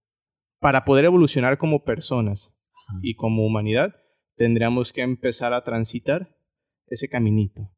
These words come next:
Speaker 1: comenzando trayendo el campo a la ciudad.
Speaker 2: A la ciudad.
Speaker 1: Así es. Y, pues, aquí se pueden derivar <laughs> temas muy, muy interesantes.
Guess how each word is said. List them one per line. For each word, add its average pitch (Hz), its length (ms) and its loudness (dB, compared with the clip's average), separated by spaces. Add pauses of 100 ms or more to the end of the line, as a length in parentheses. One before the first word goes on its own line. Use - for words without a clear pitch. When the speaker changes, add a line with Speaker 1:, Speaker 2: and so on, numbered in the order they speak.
Speaker 1:
comenzando 135 840 2 (420)
trayendo 120 680 0
el 110 160 -6
campo 104 640 -14 (200)
a 104 120 -16
la 107 120 -12
ciudad. - 380 -10 (440)
Speaker 2:
A 92 40 -20
la 87 80 -18
ciudad. 85 380 -14
Speaker 1:
Así 107 340 -12
es. - 300 -20 (1300)
Y, 180 580 0 (220)
pues, 147 300 2
aquí 147 240 0
se 180 120 2
pueden 160 320 2
derivar 135 460 2
<laughs> - 0 -
temas 156 380 2
muy, 139 220 4
muy 147 220 6
interesantes. 139 1000 0